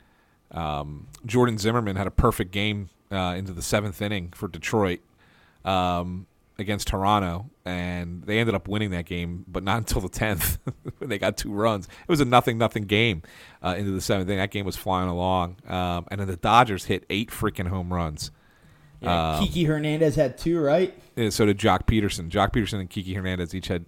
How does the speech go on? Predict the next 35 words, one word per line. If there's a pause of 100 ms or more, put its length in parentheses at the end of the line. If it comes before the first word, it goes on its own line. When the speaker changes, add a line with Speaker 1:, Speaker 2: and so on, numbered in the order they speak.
(140)
Speaker 1:
each
had
two. (460)
Speaker 2:
Yeah.
Speaker 1:
Um, (380)
but
they
hit
eight
home
runs.
They
chased
Greinke
in
three
innings,
like,
or
three
and
a
third
or
something
like
that.
I
mean,
they
just, (480)
they
just
went
off.